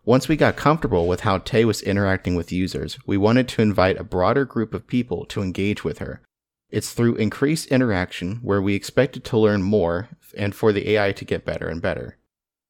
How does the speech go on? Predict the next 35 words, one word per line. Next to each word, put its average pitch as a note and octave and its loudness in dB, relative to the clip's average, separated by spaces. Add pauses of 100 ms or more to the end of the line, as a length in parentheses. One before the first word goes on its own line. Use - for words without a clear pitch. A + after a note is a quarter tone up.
(400)
The G2+ -4
logical B2 2
place G#2+ 0 (140)
to G2+ -2
engage F#2+ 0
with F#2 -6
a F2+ -4
massive F#2+ -2
group D#2+ -4
of G2 -2
users E2+ -6
was G2+ -4
Twitter. - -4 (200)
Unfortunately, G2 0 (120)
in G2+ -2
the G2+ 0
first D3 0
twenty-four C#3+ -2
hours F#2 2
of G2 -10
coming F2+ -2
online, E2+ -4 (300)
a G#2 -6
coordinated C#3+ 2
attack G#2 -2
by F2+ 2
a E2+ 0
subset A#2+ 0
of F2+ -6
people - -6
exposed - -2
the C3 -4
vulnerability F2+ -2
in E2 -6
Tay. - -6